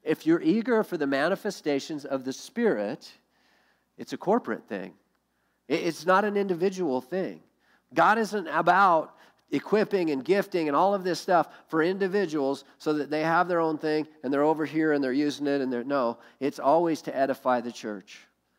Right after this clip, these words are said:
The goals of the gifts, the reason for the gifts are to edify the church. The, the reason for the diversity of, of people that are within here in this church body are to edify the body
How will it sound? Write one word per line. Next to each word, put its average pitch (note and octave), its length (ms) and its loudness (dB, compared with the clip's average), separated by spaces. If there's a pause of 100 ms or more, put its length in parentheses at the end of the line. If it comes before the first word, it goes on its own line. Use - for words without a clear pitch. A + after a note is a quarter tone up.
(340)
The C#3+ 80 -6
goals F3+ 420 2
of D3 160 -6
the C#3 100 -2
gifts, C3 340 -2
the C#3 120 -2
reason F3+ 460 0
for D#3+ 160 -6
the C#3+ 100 -4
gifts C3 320 -2
are B2+ 80 -4
to C#3+ 180 -8
edify D3+ 400 0
the C#3 120 -6
church. E3 400 -6
The, C3 200 -4 (260)
the D#3 100 -2
reason F3+ 340 0
for F#3 120 -6
the D#3+ 80 -2
diversity E3+ 680 0
of, B2+ 140 -4 (240)
of D3 340 0
people G3 400 -2
that D3 140 -2
are D3 80 0
within E3 440 -2
here D#3 300 -4
in C3+ 160 -4
this D3+ 160 -6
church E3 320 -8
body F3 380 0 (260)
are C#3 160 2
to - 260 -10
edify E3 600 0
the D3+ 80 -2
body D3+ 540 2